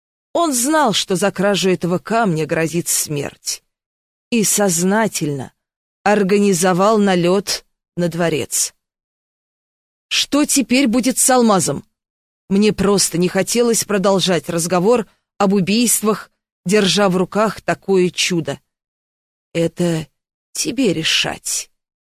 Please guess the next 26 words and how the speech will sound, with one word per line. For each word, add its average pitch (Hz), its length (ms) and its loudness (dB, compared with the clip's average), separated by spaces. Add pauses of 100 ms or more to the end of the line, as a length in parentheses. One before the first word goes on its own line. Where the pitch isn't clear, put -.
(360)
Ты 320 260 4
же - 180 -2
хранительница», 185 1200 -2 (500)
снова 185 480 0
повторила 185 680 0
Амрита. 165 580 -2 (960)
«Вы 226 300 4
хотели 233 460 2
вернуть 226 440 2
его 226 180 2
на 226 140 2
место. - 460 0 (300)
Почему 254 500 2
не 285 140 2
вернули?» 254 580 2 (840)
«Там 156 240 -6
все - 240 -2
закрыто. 160 640 -6 (500)
После 214 380 2
скандала 202 540 2
с - 160 -2
поисками 185 640 0
в 180 80 0
нижней 175 380 0
галерее 185 500 2
Тадж-Махала 180 920 -2